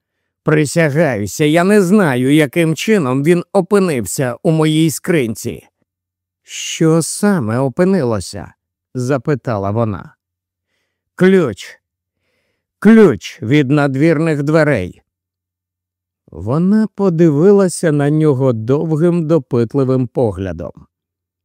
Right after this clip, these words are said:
Він заговорив знову.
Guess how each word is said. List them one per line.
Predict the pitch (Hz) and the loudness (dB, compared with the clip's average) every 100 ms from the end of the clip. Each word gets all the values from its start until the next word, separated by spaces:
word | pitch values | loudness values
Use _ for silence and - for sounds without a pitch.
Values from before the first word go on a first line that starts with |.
| _ _ _ - | _ _ _ -14
Він | - 175 190 190 | -4 2 4 4
заговорив | 160 170 160 147 131 120 120 135 | 2 2 2 2 2 2 0 0
знову. | 127 117 127 95 64 50 | 0 0 0 -2 -8 -14